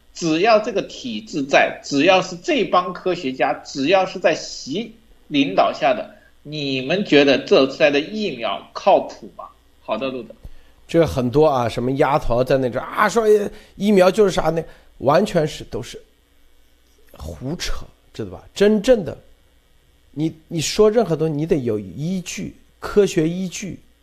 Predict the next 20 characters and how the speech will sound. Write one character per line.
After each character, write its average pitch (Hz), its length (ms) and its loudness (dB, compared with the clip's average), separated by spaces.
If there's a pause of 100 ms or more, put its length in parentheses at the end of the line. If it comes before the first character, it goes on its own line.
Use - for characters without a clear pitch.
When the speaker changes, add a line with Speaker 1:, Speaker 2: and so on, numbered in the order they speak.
Speaker 2:
知 143 100 -2
道 143 100 4
吗？ 139 220 2 (380)
啊， 120 280 -2
这 240 160 4
些 202 140 4
东 196 160 2
西， 175 240 -4 (540)
各 247 180 6
种 135 240 -2
信 208 260 0
息、 165 180 -2
科 - 200 -2
学 160 140 2
依 165 80 -2
据 165 160 -6
结 160 340 2
合 208 160 2
起 - 200 -4
来， - 80 -2